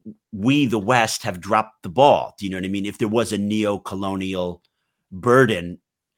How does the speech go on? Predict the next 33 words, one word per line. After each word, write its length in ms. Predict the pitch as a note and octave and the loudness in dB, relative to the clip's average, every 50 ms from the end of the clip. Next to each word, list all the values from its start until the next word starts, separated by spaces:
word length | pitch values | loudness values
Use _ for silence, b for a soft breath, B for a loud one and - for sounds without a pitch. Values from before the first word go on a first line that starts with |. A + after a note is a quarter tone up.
| _ _ _ _ | _ _ _ _
as 160 | G2 G#2 - G2 | -8 -6 -6 -6
a 40 | |
result 360 | F#2 F#2+ F2+ A2 F#2+ F#2 - F#2+ | -8 -8 -4 -4 -4 -4 -4 -8
of 80 | E2+ | -8
the 60 | F#2+ | -6
mistaken 500 | F2+ F#2 F2+ - - A2 F#2 F2+ - F#2 | -6 -6 -6 -6 -4 -4 -4 -4 -4 -6
American 380 | F#2 F2+ F2+ F2+ F#2 - F#2 F2 | -6 -6 -6 -6 -8 -8 -8 -10
invasion 440 | F2 E2+ F2 F2+ F2+ F2 F#2 F2 E2+ | -8 -8 -8 -8 -8 -8 -8 -10 -10
of 100 | E2 E2+ | -10 -10
Iraq, 460 | F2 G2+ D3 E3 D#3 A#2+ A2 - _ b b b b b | -6 -2 0 2 2 2 0 -2 _ b b b b b
we 140 | G2+ G2+ F2+ | -6 -4 0
haven't, 400 | - G#2 G#2 F2+ G#2 G2+ F#2 - _ _ _ _ _ _ _ _ _ _ _ _ | 0 0 0 0 -2 -6 -6 -10 _ _ _ _ _ _ _ _ _ _ _ _
you 120 | - G#2+ A2 | -4 -4 -2
know, 120 | G#2 E2+ | -2 -4
followed 480 | - - - A#2 G2 G2 G2 G2 F#2+ A#2+ | -6 2 4 4 4 4 2 0 2 2
up 200 | C#3 C#3+ - - | 0 0 -2 -10
to 120 | - - E2 | -12 -12 -12
try 320 | - - A2 F#2+ F2+ F2+ | -10 -4 -2 -2 -2 -2
to 480 | - - - G2+ F#2 F#2 F2+ F2 E2+ b b b b b | -4 -6 -6 -4 -4 -4 -4 -6 -8 b b b b b
create 320 | - - A2+ G#2+ G#2 G#2 G2+ | -10 -4 -2 0 -2 -2 -2
the 140 | - F#2 F#2 | -4 -8 -6
institutions 880 | F#2 - - F#2+ - - A2 A2 G#2 - - F#2+ F#2 F#2+ F#2+ - - b b b b b b b b _ _ | -8 -8 -10 -8 -6 -4 -4 -4 -4 -4 -4 -4 -4 -4 -6 -10 -12 b b b b b b b b _ _
that 240 | G#2 F#2+ - - - | -4 -4 -2 -6 -6
could, 340 | - A2+ G2+ G2 F2 E2 | -4 -2 -2 -4 -2 -2
uh, 300 | A2+ G#2 G#2 G#2 G#2 A2 - - | 0 2 2 2 2 0 -2 -6
contain 400 | - - A#2 - - B2 C3 C#3 | -8 -6 -6 -4 0 0 0 0
some 160 | C3+ - G#2 G2+ | 0 -2 -4 -6
of 120 | F2 E2 | -6 -6
this 120 | G2 F2+ | -10 -8
disorder. 480 | D2+ G#2 G2+ - A#2 B2+ D3+ - E2+ C#2+ | -8 -8 -6 0 2 2 2 2 2 -2
I 80 | C#2 D#2 | -4 -6
mean, 280 | E2+ F2 E2+ - - b b b b b b b b b b b _ | -6 -8 -8 -10 -14 b b b b b b b b b b b _
these, 640 | - F#2 A2+ A2 A2 A2 G#2 - - - - - | -8 -4 -2 0 0 0 0 0 -2 -2 -4 -6